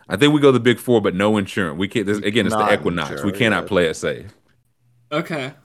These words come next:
Speaker 3: okay, so that's it. Four?
Speaker 1: This is the,
Speaker 2: Yeah.
Speaker 1: this is the risky dick slip. Uh, the equinox. Um,
Speaker 3: Okay, okay.
Speaker 2: I also
Speaker 1: No
Speaker 2: I
Speaker 1: insurance.
Speaker 2: stuck with Kamara. That's the,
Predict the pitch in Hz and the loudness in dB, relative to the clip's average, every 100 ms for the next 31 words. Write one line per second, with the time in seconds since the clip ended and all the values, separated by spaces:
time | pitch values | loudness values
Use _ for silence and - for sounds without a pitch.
0 | - 139 139 127 127 - 139 143 143 165 | -14 -12 -12 -12 -12 -10 -8 -8 -8 -10
1 | 170 - - 147 151 196 202 _ _ _ | -10 -14 -8 -6 -4 -6 -10 _ _ _
2 | _ 90 101 107 95 - 107 120 107 104 | _ -4 -4 -4 -4 -2 -2 -2 0 2
3 | 123 - 104 95 - 98 85 - - - | 2 2 2 2 0 -4 -4 -4 -10 -6
4 | 80 73 76 90 113 110 95 80 - - | -4 -4 0 0 2 2 2 0 -6 -20
5 | - - _ - 80 78 139 135 139 139 | -20 -20 _ -16 -12 -10 -12 -12 -12 -10
6 | 147 135 131 143 143 139 147 131 123 135 | -10 -8 -10 -12 -14 -12 -10 -2 2 2
7 | 139 101 127 135 127 127 143 143 - 131 | 2 2 4 2 2 2 2 -2 -6 -6
8 | 113 104 90 82 90 92 - 95 90 90 | -4 -4 -4 -8 -10 -12 -10 -8 -8 -8